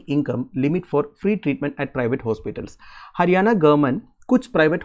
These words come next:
हॉस्पिटल्स को मैंडेट किया है कि उन्हें पुअर पीपल को फ्री ट्रीटमेंट प्रोवाइड करना पड़ेगा। तो पहले पुअर पीपल को डिसाइड करने का जो मंथली लिमिट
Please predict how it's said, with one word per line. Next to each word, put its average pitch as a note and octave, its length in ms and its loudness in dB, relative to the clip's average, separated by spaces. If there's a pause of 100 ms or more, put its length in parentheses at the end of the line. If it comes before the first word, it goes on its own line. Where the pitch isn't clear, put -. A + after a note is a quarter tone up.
हॉस्पिटल्स C#3+ 480 0
को A#2+ 240 -2
मैंडेट B2+ 300 0
किया B2+ 200 0
है A#2+ 160 -6 (380)
कि F#3+ 160 2 (300)
उन्हें G3 320 4 (1040)
पुअर B3 200 8
पीपल G3 280 4
को G#3 140 8
फ्री G#3 260 0
ट्रीटमेंट D#3+ 360 0
प्रोवाइड B2 260 0
करना G#2+ 200 -2
पड़ेगा। - 300 -6
तो C3 120 -4
पहले E3 420 6 (1000)
पुअर G3 160 8
पीपल F3+ 300 2
को F#3 200 2
डिसाइड C#3+ 380 0
करने D#3+ 240 -2
का D#3 100 0
जो D#3+ 120 0
मंथली C3+ 360 -2
लिमिट D#3 360 0